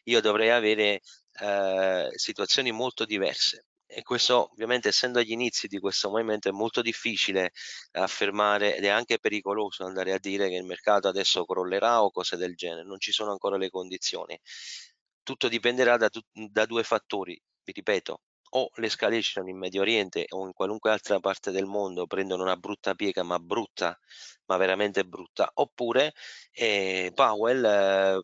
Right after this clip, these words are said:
con la scusa della guerra, ci può stare, sarebbe obbligato a non poter tagliare più i tassi quest'anno. Eh, ho visto già un report, eh,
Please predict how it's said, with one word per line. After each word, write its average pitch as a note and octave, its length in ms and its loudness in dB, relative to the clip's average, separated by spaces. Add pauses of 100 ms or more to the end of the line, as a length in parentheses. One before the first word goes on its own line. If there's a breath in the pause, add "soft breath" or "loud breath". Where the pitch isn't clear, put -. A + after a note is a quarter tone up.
(140)
con F#2+ 160 -4
la G2 120 2
scusa G2 440 -2
della F#2+ 220 2
guerra, F#2+ 520 0 (1040)
ci - 160 -8
può F2+ 120 -10
stare, - 500 -6 (240 loud breath)
sarebbe A#2+ 380 0
obbligato A#2+ 440 4
a G#2+ 60 4
non A#2+ 340 2
poter A2+ 380 2 (480)
tagliare F#2 360 0
più - 180 -12
i F#2 40 -10
tassi - 360 -6
quest'anno. A#2+ 640 -4 (520 loud breath)
Eh, - 280 -12
ho - 80 -12
visto A2+ 260 0
già A#2 160 2
un A2 80 2
report, G2+ 480 -2
eh, F#2 180 -2